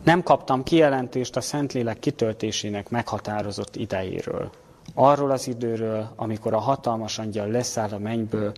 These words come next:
és a harmadik angyallal együtt befejezik a világért végzett munkát. Az én üzenetem az, hogy a mi biztonságunk csak abban van, hogy készen állunk a mennyei felüdülésre, és lámpásunk olajjal telve ég.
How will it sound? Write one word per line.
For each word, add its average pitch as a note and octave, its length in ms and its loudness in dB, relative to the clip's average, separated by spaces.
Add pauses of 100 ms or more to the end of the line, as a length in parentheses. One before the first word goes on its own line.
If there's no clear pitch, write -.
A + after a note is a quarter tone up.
(440)
és - 140 -2
a A2+ 40 -2
harmadik A2+ 560 2
angyallal G#2+ 440 -2
együtt G#2 320 -4
befejezik G2+ 640 -4
a F#2+ 60 -4
világért F#2 600 -6
végzett F#2 440 -6
munkát. F#2+ 600 -6 (720)
Az - 240 -2
én B2+ 220 6
üzenetem C#3 600 0
az, C3+ 480 -2 (360)
hogy A#2+ 200 2
a A2+ 80 0
mi A2 120 -2
biztonságunk B2+ 840 0
csak E3 260 4
abban A2+ 360 -2
van, A#2 180 0
hogy A#2 140 -4
készen A#2 440 0
állunk A2 400 -2
a A#2 60 -2
mennyei A2 380 0
felüdülésre, G2+ 920 -4 (300)
és - 240 -2
lámpásunk B2 720 0
olajjal G2 480 -2
telve G2+ 460 -6
ég. - 240 -6